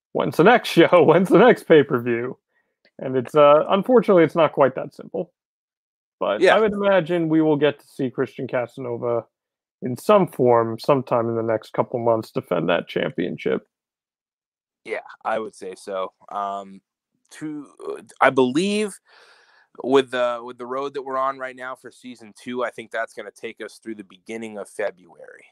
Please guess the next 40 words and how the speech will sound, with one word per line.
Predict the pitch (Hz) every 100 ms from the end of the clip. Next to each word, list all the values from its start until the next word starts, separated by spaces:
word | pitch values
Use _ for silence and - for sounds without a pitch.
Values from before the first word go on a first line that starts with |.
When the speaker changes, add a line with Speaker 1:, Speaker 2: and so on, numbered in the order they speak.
| _
Speaker 2:
So, | - - 101 95 95 90 _ _ _ _ - -
uh, | 98 92 90 -
that's | 120 165 196
really | 196 175
where | 151 156
we're | 147
looking | 131 160 - 107 98
right | 92 85
now | 95 90 85 _ _
is, | 73 101 92
uh, | 98 95
end | - 120
of | 117
January, | - 113 113 117 117 113 -
early | 110 110 104
February | - 107 107 107 104
to | 101
kind | - 107 101
of |
figure | - 104 101 101
out, | 101 - _ _ _ -
uh, | - 95
what | 104 110
the | 104
next | 107 -
step | - 110 -
is | 104
for | - 101
Limitless | 104 101 - -
Wrestling. | 107 101 110 101
I |
think | 92 98
there's | 101
a | 95
lot | 98 98
of | -
talk | - 101 104
of | 104
a | 92
season | - 110 98 98